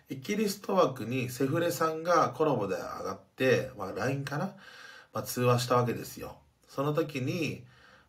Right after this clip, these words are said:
まあ、機長さんの、まあ、lineとか、そういったものがさらされたそうです。内容としては、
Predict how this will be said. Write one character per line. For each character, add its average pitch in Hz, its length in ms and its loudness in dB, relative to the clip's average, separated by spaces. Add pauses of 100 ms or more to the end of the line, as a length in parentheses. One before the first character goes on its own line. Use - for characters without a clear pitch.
ま 104 60 -8
あ、 - 20 -10
機 - 180 -16
長 123 240 6
さ 104 240 -2
ん 92 180 -8
の、 170 500 0
ま 92 360 -2
あ、 - 20 -6
line 104 340 -2
と 98 120 -4
か、 - 380 -10
そ - 160 -10
う 101 40 -2
い 98 40 -6
っ - 20 -10
た 104 160 -2
も 110 140 0
の 131 100 0
が 113 80 -4
さ - 160 -10
ら - 120 -8
さ - 140 -10
れ - 80 -8
た - 140 -12
そ - 220 -14
う - 20 -16
で - 100 -16
す。 - 280 -14 (580)
内 156 240 6
容 165 140 6
と 165 180 4
し 151 80 0
て - 100 0
は、 170 540 8